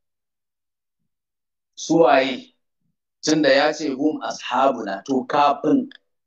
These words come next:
a haifi Shehu Tijjani, ayan nan tana nan, "Wa sullatun min al-akhirin," su waye a wannan lokaci? Ba wai tenuwa, tenuwa ba ne, ko can lokacin ayar ba ta fara aiki ba.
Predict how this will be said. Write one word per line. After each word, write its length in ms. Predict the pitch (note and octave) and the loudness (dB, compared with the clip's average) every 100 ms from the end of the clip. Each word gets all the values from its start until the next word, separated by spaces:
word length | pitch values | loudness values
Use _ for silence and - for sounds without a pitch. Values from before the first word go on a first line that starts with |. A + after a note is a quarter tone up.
| _ | _
a 80 | C#3 | -4
haifi 280 | C#3 C#3 E3+ | 0 0 0
Shehu 240 | E3+ F3+ D3 | 0 0 0
Tijjani, 480 | C3 B2 C#3 C#3 C#3 | -4 -2 0 -2 -2
ayan 400 | D#3 E3+ D#3+ D3 | 0 2 0 -2
nan 180 | D3 C#3 | -4 -2
tana 320 | C#3+ C#3 B2 | -2 0 -2
nan, 140 | A#2+ | -2
"Wa 120 | C#3 D3+ | -2 -2
sullatun 440 | C#3 C#3 C3 B2+ | -2 -2 -4 -4
min 140 | B2+ | -4
al-akhirin," 680 | B2 A#2 B2 B2 A#2+ A#2 A2+ | -4 -4 -4 -4 -6 -6 -8
su 160 | A2 C#3 | -2 2
waye 400 | C3 A#2 A2+ - _ _ | 4 2 -2 -8 _ _
a 40 | G#2 | -6
wannan 340 | G#2 G#2+ A2 | -6 -4 -6
lokaci? 400 | A#2 A2 F#2+ - _ _ _ _ _ _ _ _ _ _ _ _ _ _ _ _ _ _ _ _ _ _ | -6 -6 -10 -12 _ _ _ _ _ _ _ _ _ _ _ _ _ _ _ _ _ _ _ _ _ _
Ba 180 | G2+ C3+ | 0 2
wai 120 | D#3 | 2
tenuwa, 440 | D#3 D#3 D#3+ D3 C#3 | 4 2 4 2 2
tenuwa 340 | C#3 C#3+ C3 | 0 2 2
ba 120 | B2+ | 0
ne, 160 | B2+ A2+ | -2 -4
ko 460 | - E3+ E3+ D#3+ - _ | 0 4 4 2 -4 _
can 360 | - E3 E3 D#3 - | -2 -2 -2 -12 -12
lokacin 560 | A#2 D#3 E3 D3 C#3+ C#3+ | -4 0 0 -2 -4 -2
ayar 280 | C#3+ D3 C3 | 2 2 2
ba 100 | A#2 | 0
ta 120 | A#2+ | -2
fara 300 | A2+ C3 C3 A#2 | 0 0 0 -2
aiki 320 | A#2+ A#2+ A2+ | -8 -10 -10
ba. 140 | G2+ | -8